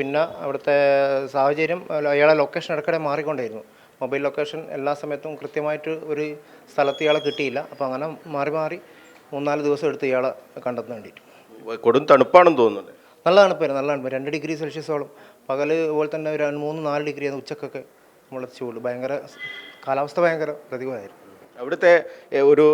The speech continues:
Speaker 2: സപ്പോർട്ട് എങ്ങനെയായിരുന്നു? പ്രതിയെ പിടികൂടാൻ വലിയ പ്രയാസം നേരിടേണ്ടി വന്നു?
Speaker 1: അവിടെ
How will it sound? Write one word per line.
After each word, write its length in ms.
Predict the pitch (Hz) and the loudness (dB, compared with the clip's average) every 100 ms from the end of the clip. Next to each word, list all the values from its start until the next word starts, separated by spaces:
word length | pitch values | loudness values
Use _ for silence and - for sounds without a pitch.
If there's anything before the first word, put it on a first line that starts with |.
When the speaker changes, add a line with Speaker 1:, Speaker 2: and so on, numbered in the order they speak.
| 147 123 - | 6 2 -2
Speaker 2:
സപ്പോർട്ട് 300 | 135 151 151 | 2 4 4
എങ്ങനെയായിരുന്നു? 440 | 139 147 135 135 135 127 | 4 6 6 6 0 2
പ്രതിയെ 200 | 127 139 | 2 2
പിടികൂടാൻ 440 | 139 127 151 156 160 | 2 0 4 4 4
വലിയ 140 | 147 151 | 4 4
പ്രയാസം 380 | 143 143 143 151 147 127 131 135 | 6 4 4 0 -2 -8 -8 0
നേരിടേണ്ടി 360 | 139 135 135 131 | 0 2 2 4
വന്നു? 180 | 113 107 - _ _ - | 2 -2 -16 _ _ -10
Speaker 1:
അവിടെ 220 | 147 160 | -4 0